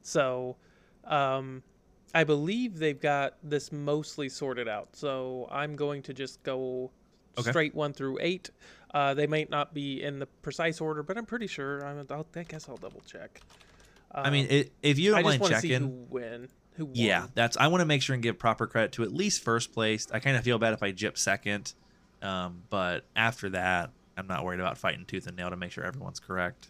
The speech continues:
Speaker 2: in their
Speaker 1: Ugh.
Speaker 2: rankings. Plus, once you get, once you get to third, fourth, fifth, sixth, like, it's all kind of,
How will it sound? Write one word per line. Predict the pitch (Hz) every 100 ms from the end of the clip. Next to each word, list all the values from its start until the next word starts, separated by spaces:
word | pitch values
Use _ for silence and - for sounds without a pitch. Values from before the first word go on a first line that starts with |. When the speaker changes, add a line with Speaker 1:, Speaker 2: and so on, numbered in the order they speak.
| _
Speaker 2:
in | 101
their | 95 92
Speaker 1:
Ugh. | 92
Speaker 2:
rankings. | 95 98
Plus, | 156 139
once | 143
you | 131
get, | 110 -
once | 123 120
you |
get | 120
to | 98
third, | - 107
fourth, | - 104 95
fifth, | 98 90
sixth, | - 95 85 -
like, | 92
it's | 90 98
all | 98
kind | 95
of, | 92